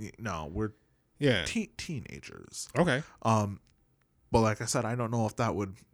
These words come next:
Speaker 1: you know, make you even more upset or not, because it's not the same kind of music.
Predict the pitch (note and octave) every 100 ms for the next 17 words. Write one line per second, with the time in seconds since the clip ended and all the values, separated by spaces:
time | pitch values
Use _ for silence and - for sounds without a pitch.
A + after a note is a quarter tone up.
0 | - A2 D#2+ D2+ - C3+ G#2 G2 G2 F#2+
1 | E2+ F2 F#2+ F#2 - G2 E2 E2 D#2 A#2
2 | B2+ B2 A#2+ E3 E3+ A2 - E2 E2 -
3 | F#2 F2 F2+ E2+ E2 D2